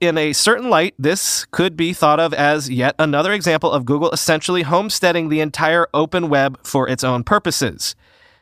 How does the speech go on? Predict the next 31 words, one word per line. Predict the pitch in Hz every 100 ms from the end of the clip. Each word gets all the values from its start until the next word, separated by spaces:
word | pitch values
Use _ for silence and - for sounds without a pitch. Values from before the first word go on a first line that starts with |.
| _ _ _ _ _
If | - 98
you | 135
can't | 185
be | 180 180
found | 185 180
on | 175
Google | 165 180
search, | 175 - 202 -
you | 165
basically | 151 151 143 147
don't | 131 147 139
exist | 135 220 208 -
on | 135
the | 123
web. | 113 95 80 -
We've | 107 110 101
long | 123 131 131 127
made | 123 117
our | 110
peace | - 113 -
with | 104
that. | - 180 202 - _ _ _ _ _ _ -
But | 160
now, | 175 214 254 175 185 - _ _ -
if | 131 -
you | 123
don't | 123 135 131
play | 143
ball | 123 123 127
with | 120 117
Google's | - 131 123 123 117 -